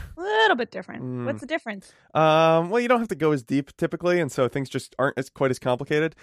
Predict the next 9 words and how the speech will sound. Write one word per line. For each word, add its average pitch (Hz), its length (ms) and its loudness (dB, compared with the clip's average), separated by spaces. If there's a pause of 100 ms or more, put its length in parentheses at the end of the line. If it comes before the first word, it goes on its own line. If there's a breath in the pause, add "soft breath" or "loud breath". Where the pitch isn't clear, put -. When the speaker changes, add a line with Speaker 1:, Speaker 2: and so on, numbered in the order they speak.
(180 loud breath)
Speaker 2:
There's 269 140 0
not 330 120 6
as 247 100 0
big 190 260 4
of 170 220 6
a, 135 300 6
uh, 117 640 4
monetary 139 600 2
draw 127 520 2